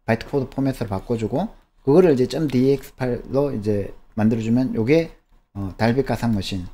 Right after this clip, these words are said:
어, 디브이엠이나 혹은 이제 그 에이알티, 안드로이드 런타임이, 어, 얘를 실행시켜줄 수 있는 요런 구조로 되어 있는 거죠.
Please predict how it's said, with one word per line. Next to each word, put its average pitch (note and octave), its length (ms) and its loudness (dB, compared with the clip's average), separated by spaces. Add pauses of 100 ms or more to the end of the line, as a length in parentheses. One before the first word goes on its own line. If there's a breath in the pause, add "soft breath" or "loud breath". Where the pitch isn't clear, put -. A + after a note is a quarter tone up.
(240)
어, - 160 -20 (460)
디브이엠이나 A2 1000 0 (380)
혹은 D#3 300 0 (320)
이제 G2 300 -6 (300)
그 F#2+ 200 -6
에이알티, A2+ 560 0 (200)
안드로이드 A#2+ 380 0
런타임이, A2+ 580 0 (320)
어, - 200 -12 (240)
얘를 A2+ 300 0 (280)
실행시켜줄 B2 600 -4
수 A2+ 120 -8
있는 A#2 220 0
요런 B2+ 200 2
구조로 G#2 220 -4
되어 E2 120 -14
있는 - 160 -16
거죠. - 220 -20